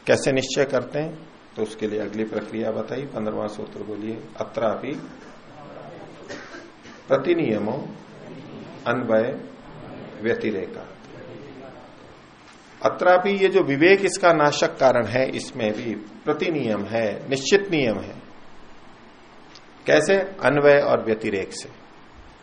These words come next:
अन्वय व्यतिरेक एक ही शैली है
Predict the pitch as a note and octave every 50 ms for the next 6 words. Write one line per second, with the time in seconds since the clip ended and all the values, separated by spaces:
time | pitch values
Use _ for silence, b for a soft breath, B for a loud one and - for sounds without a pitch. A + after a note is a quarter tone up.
0 | - - - - - - - - - - - - - - - C3 D3 E3 F#3 F#3+
1 | G3 F3+ E3+ E3 D#3+ - F3+ F3+ F#3 F#3 F3+ F3+ F3+ F3 F#3+ F#3 - - - F#3
2 | F#3 F3+ F3+ E3+ D3 A#2+ G#2+ G2